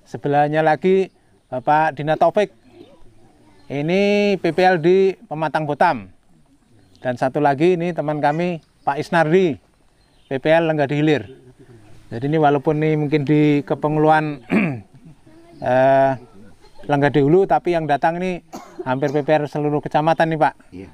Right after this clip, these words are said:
Speaker 1: Karena tahu katanya mau makan bersama, jadi makanya harus sini, Mak.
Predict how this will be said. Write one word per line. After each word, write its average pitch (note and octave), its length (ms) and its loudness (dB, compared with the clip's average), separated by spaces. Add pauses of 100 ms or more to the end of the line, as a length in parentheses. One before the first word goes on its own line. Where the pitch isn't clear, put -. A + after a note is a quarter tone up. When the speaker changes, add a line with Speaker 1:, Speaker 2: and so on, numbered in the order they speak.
(140)
Speaker 1:
Karena C3+ 240 0
tahu D#3 320 0
katanya D3+ 400 -2
mau D3+ 160 0
makan C#3+ 320 -2
bersama, C3+ 480 0
jadi A2 160 -4
makanya B2 480 -2 (640)
harus G#2 320 -6
sini, G2 240 -6
Mak. F2+ 160 -10